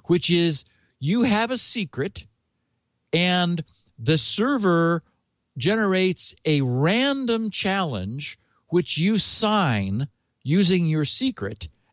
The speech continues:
and you send back to the server your sign, you, you know, y-, your signature of its random challenge. Only if you, a-, and the challenge is always random. So we solve the replay attack.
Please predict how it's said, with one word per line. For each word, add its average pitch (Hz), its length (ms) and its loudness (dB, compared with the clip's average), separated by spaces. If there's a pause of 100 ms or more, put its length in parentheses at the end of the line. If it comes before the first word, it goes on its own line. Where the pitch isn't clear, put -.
and 170 160 4
you 175 120 4
send 214 480 -2
back 160 320 -2
to - 80 -8
the 202 120 2
server 180 520 -4 (440)
your 143 240 4
sign, 185 800 0
you, 170 200 -4
you 160 200 0
know, 151 200 0
y-, 160 160 -2
your 165 320 0
signature 156 960 -2
of 147 240 -2
its 185 320 -2
random 175 540 -2
challenge. 208 600 -4 (600)
Only 254 600 0 (360)
if 214 400 0
you, 196 320 0
a-, 196 220 -2
and 175 160 0
the 151 60 -4
challenge 214 460 -2
is 185 120 -4
always 220 420 -2
random. 147 500 -4 (320)
So 170 380 0 (120)
we 151 100 0
solve 185 400 -2
the 226 80 -2
replay 190 500 -4
attack. 110 480 -4